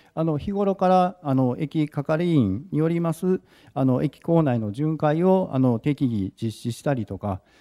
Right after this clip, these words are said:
で、また、あの、万が一、あの、事件が、あの、発生した場合には、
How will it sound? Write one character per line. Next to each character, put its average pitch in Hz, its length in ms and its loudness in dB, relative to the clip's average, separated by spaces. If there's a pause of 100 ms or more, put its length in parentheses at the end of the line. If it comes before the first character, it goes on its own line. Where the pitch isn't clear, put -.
(200)
で、 160 140 2
ま 175 120 0
た、 151 120 2
あ 139 40 4
の、 135 160 2
万 185 220 2
が 151 100 2
一、 120 420 0
あ 131 120 0
の、 123 240 2
事 135 100 -4
件 123 240 2
が、 107 260 0
あ 117 60 -2
の、 113 80 -2
発 147 220 -2
生 165 100 -2
し - 60 -10
た 160 100 0
場 151 140 2
合 170 60 0
に 175 140 0
は、 175 240 2